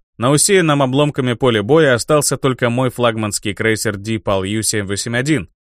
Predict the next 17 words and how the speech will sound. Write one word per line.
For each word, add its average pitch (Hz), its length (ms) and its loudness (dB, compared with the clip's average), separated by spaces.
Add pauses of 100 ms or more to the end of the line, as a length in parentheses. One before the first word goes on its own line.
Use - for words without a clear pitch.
(140)
густо 160 380 0
облепленный 123 500 0
вражескими 113 560 -2
звездолетами 110 800 0 (120)
и 190 80 -4
укрываемые 160 640 2
нами 131 320 0
десять 117 460 -2
союзных 87 480 -4
кораблей. 82 480 -6 (500)
Щит 202 280 -2
мерцал 175 500 4
от 117 120 0
попаданий 120 540 2
лазеров 120 500 2
и 117 40 -2
ракет. 117 480 -2